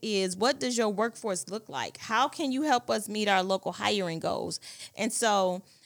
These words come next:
um, to your point, I think it's really important to start thinking about diversifying your workforce now, so that, um, when things begin to change, and as things begin to change, you are ready and can grow.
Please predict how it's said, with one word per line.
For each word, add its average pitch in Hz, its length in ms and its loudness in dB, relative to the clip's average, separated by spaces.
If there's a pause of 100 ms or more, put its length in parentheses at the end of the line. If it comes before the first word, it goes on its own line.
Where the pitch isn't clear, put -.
(200)
um, 175 540 2 (240)
to 294 80 -6
your 247 160 2
point, 233 280 0
I 208 80 2
think 233 240 -2
it's 220 120 -4
really 240 300 -2
important 185 680 -4 (220)
to 220 100 -4
start 196 340 4
thinking 262 320 -2
about 180 540 2
diversifying 196 840 -2
your 185 120 -2
workforce 185 880 -4 (140)
now, 185 760 0 (320)
so 208 180 2
that, 175 520 2
um, 160 500 0 (180)
when 214 200 0
things 208 400 -2
begin 220 360 -4
to 262 100 -8
change, 196 300 -2
and 202 140 -2
as 196 120 -2
things 202 240 -8
begin 190 420 -4
to 190 100 -8
change, 202 560 -2 (340)
you 208 220 -2
are 196 160 4
ready 180 340 0
and 170 140 -4
can 160 220 -6
grow. 160 440 -2